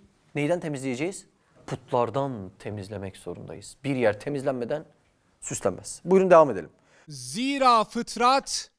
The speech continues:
Speaker 2: fıtri ve layık olmayan şeyi reddeder, atar.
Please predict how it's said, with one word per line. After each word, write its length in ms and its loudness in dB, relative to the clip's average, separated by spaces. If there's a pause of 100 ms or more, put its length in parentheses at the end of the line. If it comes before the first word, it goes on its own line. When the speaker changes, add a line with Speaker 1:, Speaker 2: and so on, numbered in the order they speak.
(180)
Speaker 2:
fıtri 760 -6 (380)
ve 320 -4
layık 480 -2 (180)
olmayan 600 -2
şeyi 600 -6 (220)
reddeder, 880 -4 (140)
atar. 560 -4